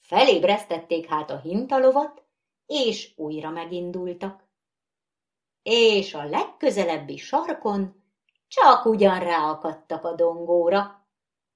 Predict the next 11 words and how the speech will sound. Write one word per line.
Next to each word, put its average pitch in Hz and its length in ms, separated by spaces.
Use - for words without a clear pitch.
A 165 200
dongó 233 1000
az 151 320
utca 226 460
közepén 196 680
állt, 254 560
és 156 380
izgatottan 208 800
nézgélt 196 680
körös 147 440
körül. 185 480